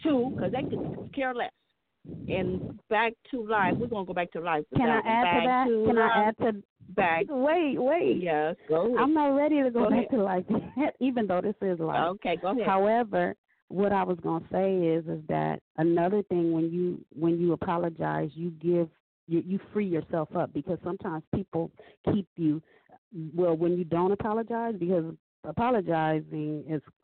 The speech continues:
Speaker 2: uh, like forgiving somebody, right? So when you apologize, when you don't apologize, it's like they're holding you hostage, your emotions, your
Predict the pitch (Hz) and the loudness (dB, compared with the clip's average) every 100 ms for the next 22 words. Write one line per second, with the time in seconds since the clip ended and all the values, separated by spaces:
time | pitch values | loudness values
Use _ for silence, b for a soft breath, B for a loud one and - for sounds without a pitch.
0 | - 135 151 143 113 - 151 160 175 143 | -14 -2 0 0 -2 -4 -2 0 -2 -4
1 | 139 139 135 - 117 143 147 165 - B | -8 -8 -6 -6 -6 -4 -4 -6 -10 B
2 | B B - 190 175 160 151 B B - | B B -8 -2 2 2 0 B B -2
3 | 170 180 196 185 151 208 208 240 226 180 | 0 2 2 0 0 -2 0 0 -2 -2
4 | 151 147 151 156 - _ _ _ _ - | -2 -2 -6 -10 -16 _ _ _ _ -10
5 | 170 208 196 170 180 214 - 170 156 160 | -2 0 2 2 2 2 0 -2 0 -2
6 | 156 165 160 165 147 - 156 160 180 165 | -4 -4 -4 -4 -4 -2 -2 0 -2 0
7 | 156 139 - 85 - 143 143 151 143 143 | -2 -6 -8 -10 -8 -8 -2 0 0 2
8 | 151 175 - 175 175 139 131 | 2 2 0 0 0 -2 -6